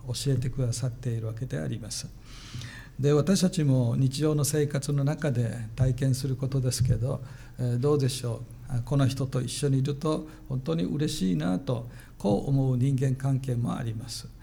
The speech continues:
でも、あ、この人とは会いたくないなと思うような人間関係も、えー、正直言うとあると思います。で、私たちにとって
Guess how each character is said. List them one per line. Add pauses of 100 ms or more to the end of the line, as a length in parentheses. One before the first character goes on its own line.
(600)
で
も、
あ、
こ
の
人
と
は
会
い
た
く
な
い
な
と
思
う
よ
う
な
人
間
関
係
も、 (320)
え
ー、
正
直
言
う
と
あ
る
と
思
い
ま
す。 (640)
で、
私
た
ち
に
と
っ
て